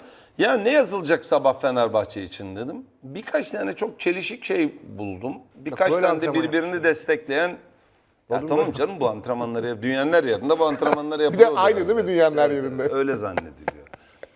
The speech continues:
Speaker 1: Yani şimdi bak, e, iki tane gol oldu bir maçta.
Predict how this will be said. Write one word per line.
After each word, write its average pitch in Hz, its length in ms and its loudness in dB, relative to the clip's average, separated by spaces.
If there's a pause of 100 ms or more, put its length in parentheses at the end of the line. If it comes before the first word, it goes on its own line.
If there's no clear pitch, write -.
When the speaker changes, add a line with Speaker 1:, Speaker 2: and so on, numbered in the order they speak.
(300)
Speaker 1:
Yani 175 360 0 (440)
şimdi 247 340 0
bak, 165 200 2 (640)
e, 160 60 4 (1600)
iki 196 240 -4
tane 214 260 6
gol 220 200 8
oldu 147 380 2 (1040)
bir 170 100 -8
maçta. 160 520 0